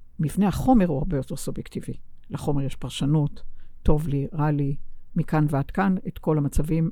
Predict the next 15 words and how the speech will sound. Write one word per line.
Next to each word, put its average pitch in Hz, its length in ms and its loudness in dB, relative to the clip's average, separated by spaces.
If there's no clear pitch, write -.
את - 100 -6
כל 156 140 0
האפשרויות, 147 640 -2
את - 80 -12
כל 151 180 0
הצבע-, 143 300 -4
צבעים 170 540 2
ואת 143 240 -4
כל 143 160 0
הפרשנויות. - 680 -4
ככל 156 220 -4
שנשמה 147 520 -2
בחומר 139 400 -2
מאפשרת 147 500 -2
לה 135 120 -4